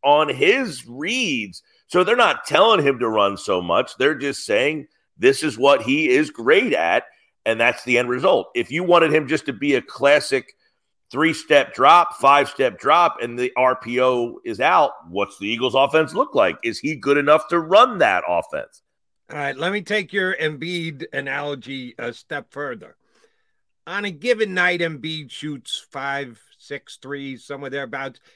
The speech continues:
Speaker 2: He doesn't step back and ever shoot twenty threes like Steph Curry does, but he shoots five or six.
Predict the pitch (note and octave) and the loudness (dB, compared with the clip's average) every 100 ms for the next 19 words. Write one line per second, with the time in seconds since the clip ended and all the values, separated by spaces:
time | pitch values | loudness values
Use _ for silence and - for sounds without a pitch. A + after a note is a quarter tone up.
0 | - G#3+ G3 D3+ - E3+ D3+ D3+ C3+ C3 | -8 -2 -2 -4 -6 -6 -4 -4 -4 -6
1 | A#2 - C#3 A#2 - A2 - - A3 F3 | -14 -10 -8 -8 -14 -20 -18 -8 -8 -8
2 | A#2+ B2 A2 A2+ - A#2 A2+ - B2 G#2+ | -12 -14 -12 -14 -12 -12 -12 -14 -16 -14
3 | - A#3+ A3 C3+ C3+ B2 - G3+ E3+ - | -6 -2 -2 -2 -6 -8 -10 -10 -10 -12
4 | _ _ A#3 A3 A#3+ - - G#3+ F3+ F3 | _ _ -14 -10 -10 -10 -6 -4 -4 -4
5 | F3+ - _ | -6 -8 _